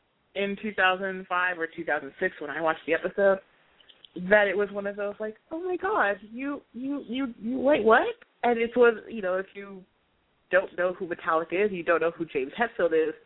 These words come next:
it goes over your head. And I like things that are semi-obscure like that.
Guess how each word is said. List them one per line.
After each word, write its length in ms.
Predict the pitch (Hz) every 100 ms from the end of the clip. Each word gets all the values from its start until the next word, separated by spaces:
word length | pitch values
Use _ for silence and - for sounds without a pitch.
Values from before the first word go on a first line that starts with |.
| _ _ _ _ -
it 100 | 214
goes 180 | 196 190
over 200 | 190 185
your 180 | 156 185
head. 300 | - 262 214
And 100 | 190
I 120 | 185
like 420 | 185 185 208 233 233 - -
things 180 | 196 180
that 100 | 170
are 340 | 156 147 143 - _ _ _ _ _ _ _ _ _ _ _ _ _ - -
semi-obscure 840 | 185 175 165 143 - - - 170 151
like 200 | - -
that. 240 | 71 57